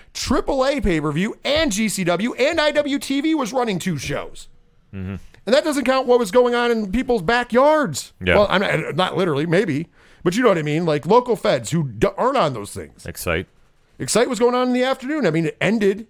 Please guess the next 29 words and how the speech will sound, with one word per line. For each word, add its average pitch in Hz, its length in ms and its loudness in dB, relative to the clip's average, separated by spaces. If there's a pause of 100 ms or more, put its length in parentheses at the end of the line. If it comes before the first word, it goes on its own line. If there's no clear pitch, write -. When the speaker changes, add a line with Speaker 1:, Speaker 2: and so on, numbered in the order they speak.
Speaker 1:
It 110 140 0
Speaker 2:
Yeah. 113 100 4
Speaker 1:
still, 139 180 -2
it 151 140 -4
started, 196 400 0
by 185 160 2
the 170 60 -8
time 202 300 -2
it 180 180 0
ended, 180 560 0 (560)
there 190 180 2
was 180 220 0
still 170 680 2 (920)
N 190 100 4
W 180 240 2
A 214 80 4
had 208 80 4
started 180 300 0
and 123 80 -4
triple 110 220 -2
A 160 80 2
had 254 100 -4
started. 117 300 -4
Speaker 2:
Right. 151 220 2 (200)
Speaker 1:
Not, 143 240 -2
not 147 220 -2
G 131 160 -2
C 127 120 -6
W, 185 400 0